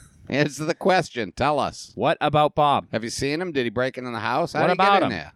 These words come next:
Speaker 2: What about, what about Bob?
Speaker 1: He's got a lot of, uh, phobias.
Speaker 2: This guy. This is a movie directed by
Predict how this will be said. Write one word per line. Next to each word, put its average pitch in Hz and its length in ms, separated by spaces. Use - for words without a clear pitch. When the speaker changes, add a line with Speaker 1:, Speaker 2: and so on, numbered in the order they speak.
Speaker 2:
What 160 220
about, 233 380
what 139 200
about 180 320
Bob? 139 480
Speaker 1:
He's 110 120
got 123 160
a 117 40
lot 135 440
of, 170 360
uh, 165 360
phobias. 165 800
Speaker 2:
This - 160
guy. 104 400
This 143 180
is 180 100
a 185 40
movie 185 360
directed 143 360
by 143 460